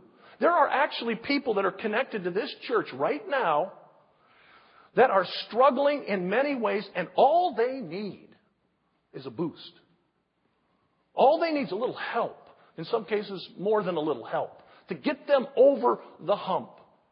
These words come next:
As compassionate people, we need to respond in some ways. Peter said that's what the picture is of the community. They're compassionate. And finally,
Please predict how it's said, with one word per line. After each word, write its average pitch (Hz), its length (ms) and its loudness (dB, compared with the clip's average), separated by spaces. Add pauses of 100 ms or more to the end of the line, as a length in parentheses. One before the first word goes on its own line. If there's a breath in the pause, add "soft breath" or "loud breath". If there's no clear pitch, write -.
(880)
As 226 240 0
compassionate 214 800 -6
people, 165 400 -6 (340 loud breath)
we 196 180 -4
need 185 200 -6
to 160 80 -8
respond 135 720 -8 (420)
in 135 220 -14
some 120 220 -10
ways. 104 180 -16 (1500)
Peter 202 220 -4
said 175 200 -4
that's 180 240 -2
what 160 140 -8
the 160 60 -14
picture 156 480 -10
is 110 180 -14 (300)
of 131 140 -6
the 127 80 -10
community. 147 520 -10
They're 131 120 -8
compassionate. 123 640 -14
And - 80 -14
finally, 143 460 -2